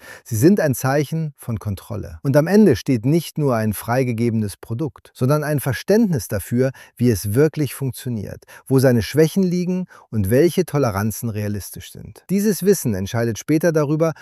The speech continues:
ob die Produktion reibungslos läuft oder zur Dauerbaustelle wird. Kapitel zwei. Ein Muster ist nicht gleich ein Muster. Und hier der häufigste Denkfehler in dieser Phase,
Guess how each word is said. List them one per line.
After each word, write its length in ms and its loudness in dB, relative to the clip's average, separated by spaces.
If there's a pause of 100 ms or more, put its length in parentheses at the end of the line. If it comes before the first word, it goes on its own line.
(140)
ob 160 -6
die 80 2
Produktion 640 0
reibungslos 720 0
läuft 540 -6 (800)
oder 340 2
zur 180 -4
Dauerbaustelle 800 -10
wird. 280 -20 (840)
Kapitel 400 2
zwei. 480 -10 (160)
Ein 180 0
Muster 600 2
ist 260 -8
nicht 240 -4
gleich 380 -6
ein 80 -6
Muster. 540 -8 (360)
Und 160 -2
hier 300 2
der 240 2
häufigste 580 0
Denkfehler 640 -2
in 100 -6
dieser 280 -8
Phase, 560 -18